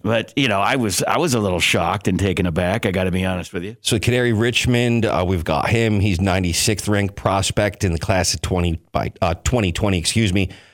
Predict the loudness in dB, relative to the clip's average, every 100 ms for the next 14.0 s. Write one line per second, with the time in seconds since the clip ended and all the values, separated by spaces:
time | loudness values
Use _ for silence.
0 | _ _ 0 0 2 2 2 2 0 2
1 | 2 2 2 2 0 2 2 2 2 0
2 | 0 0 0 2 2 0 -2 -6 -20 _
3 | _ -2 0 0 0 0 0 -2 -2 -2
4 | 0 0 0 0 0 2 0 0 2 2
5 | 2 2 0 0 -2 0 0 0 0 2
6 | 0 0 0 0 -2 0 0 0 0 0
7 | 0 0 0 -2 0 0 0 0 0 0
8 | 0 0 0 -2 0 0 0 -2 -2 0
9 | 0 0 0 0 0 0 -2 -2 0 0
10 | -2 -2 0 2 2 0 0 -4 -8 _
11 | _ _ -2 0 2 2 2 0 -2 -2
12 | 0 2 2 2 2 0 2 2 0 0
13 | -2 -2 0 0 0 0 0 0 -2